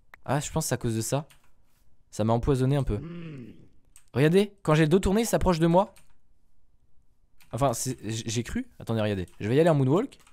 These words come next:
Non, visiblement, il a quand même... Non, il m'évite.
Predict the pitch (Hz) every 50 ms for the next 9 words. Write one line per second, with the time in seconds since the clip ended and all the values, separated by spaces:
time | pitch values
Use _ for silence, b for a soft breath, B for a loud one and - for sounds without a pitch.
0 | - - - - - - - - - - - 104 110 - - - 113 120 101 -
1 | - - _ - - - - - - - - - - - - - - 92 95 92
2 | 98 101 104 107 120 135 127 113 101 - 123 123 120 - - - _ _ - -
3 | - - _ - - - - - - - _ - 113 117 120 123 135 135 117 110
4 | 95 - - -